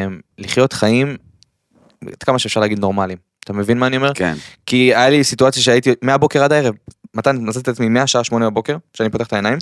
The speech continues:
Speaker 2: כן.
Speaker 1: עד השעה שתים עשרה בלילה מול החדשות.
Speaker 2: כן, כן.
Speaker 1: עכשיו, כל מה שאתה רואה זה איזושהי מראה שחורה,
Speaker 2: מהמם.
Speaker 1: שבאמת שחורה,
Speaker 2: מהמם.
Speaker 1: אבל זה לא כל המציאות.
Speaker 2: זה לא כל
Speaker 1: עד שאיזה חברה אמרה לי, רז, כמה, כמה, איפה אתה? בוא, בוא, בוא,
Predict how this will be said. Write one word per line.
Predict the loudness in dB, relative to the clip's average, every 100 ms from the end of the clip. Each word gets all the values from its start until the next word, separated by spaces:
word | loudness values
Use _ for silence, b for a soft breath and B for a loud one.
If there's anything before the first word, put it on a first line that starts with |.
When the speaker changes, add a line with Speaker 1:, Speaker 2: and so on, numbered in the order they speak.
| -6
Speaker 2:
כן. | -6 -6 -12 _ _ _ -14 -2
Speaker 1:
עד | 0
השעה | 0 -2
שתים | -2
עשרה | -2 -2
בלילה | 0 0 -2
מול | -4
החדשות. | -6 -8 -8 -6
Speaker 2:
כן, | -4 -4 -6 _ _ _ _ -4
כן. | -4 -4 -10 -20 -20 B B B B
Speaker 1:
עכשיו, | -2 -2 -2 _ _ _ -2
כל | 2
מה | 2
שאתה | 4 4
רואה | 4 4
זה | 2
איזושהי | 2 0 -2
מראה | -4 -4 0 0
שחורה, | 0 0 0 -2 _ _ -14
Speaker 2:
מהמם. | -10 -10 -4
Speaker 1:
שבאמת | 0 2 2 0 0 2 0 -2 -20 _ _ -6
שחורה, | -2 2 4 2 0 -8
Speaker 2:
מהמם. | -14 -14 -8
Speaker 1:
אבל | -6 0 0 -2 _ _ -8
זה | 0
לא | 2 2
כל | 2 2
המציאות. | 2 -4 -8 -10 _ -10
Speaker 2:
זה | -4
לא | -4
כל | -4 -2
Speaker 1:
עד | 0
שאיזה | 2 2 2
חברה | 0 2 2
אמרה | 2 2
לי, | 4
רז, | 2 0 -10 _ -4
כמה, | -2
כמה, | -2 -2
איפה | -2 -2
אתה? | -2 -4 -8
בוא, | 0 0 0
בוא, | -4 -4 -4
בוא, | -8